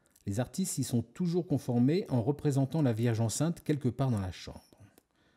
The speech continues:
Dans cette miniature, elle se trouve ici, bien placée au premier plan. Bon, on a fait le tour de la question tout à l'heure, on ne va pas y revenir, mais avouez que la silhouette de cette femme enceinte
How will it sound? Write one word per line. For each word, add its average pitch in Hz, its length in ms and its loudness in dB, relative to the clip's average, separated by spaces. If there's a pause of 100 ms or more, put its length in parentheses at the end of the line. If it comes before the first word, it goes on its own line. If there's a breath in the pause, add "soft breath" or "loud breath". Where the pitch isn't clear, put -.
(360 soft breath)
Dans 95 80 -6
cette 143 200 -2
miniature, 165 760 2
elle 113 120 -2
se - 100 -4
trouve 156 340 -2 (340)
ici, 226 420 -4 (160)
bien 123 240 -2
placée 143 380 -2
au 107 80 0
premier 95 320 -6
plan. - 240 -18 (1300 soft breath)
Bon, 95 100 -4 (180)
on 90 100 -6
a 87 80 -6
fait - 400 -8 (100)
le 90 140 -8
tour 92 140 -12
de 92 40 -8
la 92 80 -6
question 95 320 -8
tout - 160 -12
à 131 80 2
l'heure, 160 180 6
on 127 60 4
ne 104 60 2
va 95 100 0
pas 95 140 -4
y 98 80 -2
revenir, 139 420 4
mais 127 280 4 (220)
avouez 127 500 4
que - 100 -6
la 104 100 -2
silhouette 127 480 0
de 98 100 -4
cette - 220 -6
femme 87 260 -4
enceinte 175 600 -2